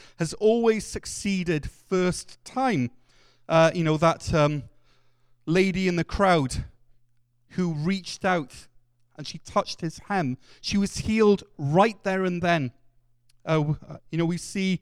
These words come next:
Jairus' daughter who was raised with a word. You know, we see that guy,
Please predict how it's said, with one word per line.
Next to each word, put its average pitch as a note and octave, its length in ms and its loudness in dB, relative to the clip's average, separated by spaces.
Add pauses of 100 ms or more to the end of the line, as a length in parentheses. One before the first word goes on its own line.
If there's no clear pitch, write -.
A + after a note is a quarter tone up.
(1600)
Jairus' F#3 460 4
daughter G3+ 440 4
who F3 160 0
was E3+ 280 4
raised D#3+ 640 2 (340)
with D#3 180 0
a D#3 60 2
word. D3+ 580 2 (1800)
You D3+ 80 -4
know, D#3 60 0
we D#3+ 100 0
see - 220 -4
that F3+ 260 -2
guy, F3+ 360 4